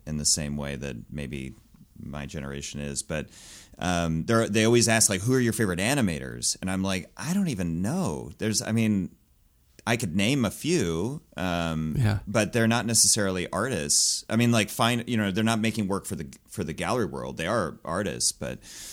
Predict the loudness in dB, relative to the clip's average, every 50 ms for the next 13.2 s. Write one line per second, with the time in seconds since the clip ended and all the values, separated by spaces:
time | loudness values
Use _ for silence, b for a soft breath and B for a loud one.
0 | B B -6 -2 0 2 2 2 2 2 0 -2 -4 -6 _ _ _ _ -6 -4
1 | -2 0 0 0 0 2 2 2 2 0 -2 -4 -4 -2 -2 -4 -4 -6 -6 -8
2 | -12 -16 -20 _ _ _ _ _ -8 -6 -4 -4 -4 -4 -6 -6 -4 -4 -4 -4
3 | -4 -6 -8 -8 -6 -4 -2 -2 -4 -4 -6 -6 -6 -6 -4 -2 -2 -2 -2 -4
4 | -4 -4 -4 -4 -2 -2 -4 -4 -2 -2 -2 -2 -2 -4 -4 -4 -4 -4 -2 -2
5 | -4 -4 -4 -4 -4 -4 -4 -4 -2 0 0 2 2 2 2 2 2 0 0 0
6 | 0 -2 -2 -2 -4 -4 -4 -2 -2 -2 -2 -4 -6 -10 -16 -20 -20 _ _ _
7 | _ _ -12 -8 -6 -4 -2 -2 -2 -4 -6 -8 -12 _ -14 -14 -8 -4 -2 0
8 | 0 2 2 0 2 2 2 2 2 4 4 4 4 4 2 2 0 2 0 0
9 | 0 0 -2 -4 -4 -4 -2 0 2 4 4 4 2 0 0 0 0 0 -2 -4
10 | -6 b b b b b b b b b b b _ _ _ _ -10 -6 -6 -4
11 | -4 -4 -4 -6 -8 -10 -14 _ _ _ _ -6 -4 -2 0 2 2 2 2 0
12 | -2 -4 -6 -8 -10 -14 -16 -20 -20 -18 -10 -6 -2 0 0 0 0 -2 -2 -2
13 | -2 -2 -2 -4